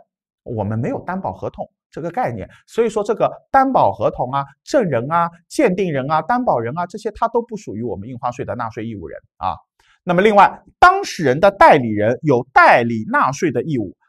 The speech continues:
他与纳税人负有同等的税收法律义务的什么责任啊？也就是那当事人的代理人啊，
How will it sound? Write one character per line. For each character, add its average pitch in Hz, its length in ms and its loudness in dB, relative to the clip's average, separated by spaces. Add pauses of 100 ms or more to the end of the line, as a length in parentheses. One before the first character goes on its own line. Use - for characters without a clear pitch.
(140)
他 349 320 8
与 175 160 2
纳 196 240 4
税 165 160 -2
人 117 160 0
负 - 180 -8
有 113 140 0
同 156 320 -8
等 113 200 0
的 95 200 -2
税 165 220 -4
收 165 180 -4
法 92 220 -4
律 139 200 -6
义 170 160 -6
务 101 140 -6
的 87 160 -8
什 - 120 -20
么 80 120 -12 (220)
责 - 200 -8
任 107 160 -4 (200)
啊？ 104 120 -8
也 92 100 -8
就 139 40 -6
是 185 80 -6
那 269 260 0 (440)
当 381 240 0
事 - 180 -10
人 95 140 -6
的 123 100 0
代 139 220 2
理 92 140 -8
人 62 160 -10
啊， 71 120 -10